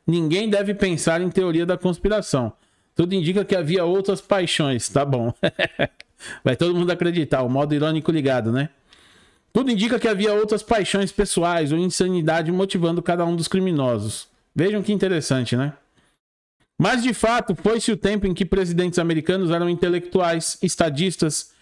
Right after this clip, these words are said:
de ideologia libertária, escritores de seus próprios discursos,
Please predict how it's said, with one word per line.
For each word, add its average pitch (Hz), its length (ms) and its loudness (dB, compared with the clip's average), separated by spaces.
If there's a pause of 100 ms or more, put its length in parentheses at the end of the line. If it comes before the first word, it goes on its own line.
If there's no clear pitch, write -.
(220)
de 131 160 0
ideologia 156 680 2
libertária, 165 640 0
escritores 214 680 0
de 170 120 0
seus 170 200 0
próprios 170 460 0
discursos, 175 600 -2